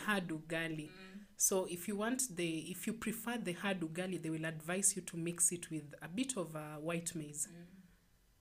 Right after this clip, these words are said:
Speaker 1: So the, you just go around mixing it.
Speaker 2: Mm-hmm.
Speaker 1: So I assume even for the purple maize, you might mix it with the yellow and the white.
Speaker 2: Mm.
Speaker 1: But it won't, because the white,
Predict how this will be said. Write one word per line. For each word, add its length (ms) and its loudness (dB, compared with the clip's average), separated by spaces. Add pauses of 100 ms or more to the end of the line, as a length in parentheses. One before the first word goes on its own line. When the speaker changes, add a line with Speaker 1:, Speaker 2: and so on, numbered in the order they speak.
(120)
Speaker 1:
So 280 2
the, 180 0 (360)
you 160 4
just 260 6
go 180 8
around 300 6
mixing 420 4
it. 140 -10
Speaker 2:
Mm-hmm. 420 -4 (200)
Speaker 1:
So 160 2
I 60 8
assume 420 6
even 240 4
for 160 0
the 100 0
purple 380 0
maize, 460 2
you 80 0
might 280 -4
mix 340 6
it 140 -6
with 180 -2
the 100 -2
yellow 440 0
and 180 -6
the 100 -8
white. 440 -4 (180)
Speaker 2:
Mm. 60 -14 (680)
Speaker 1:
But 120 -6 (240)
it 220 -4
won't, 460 4
because 260 4
the 100 4
white, 280 4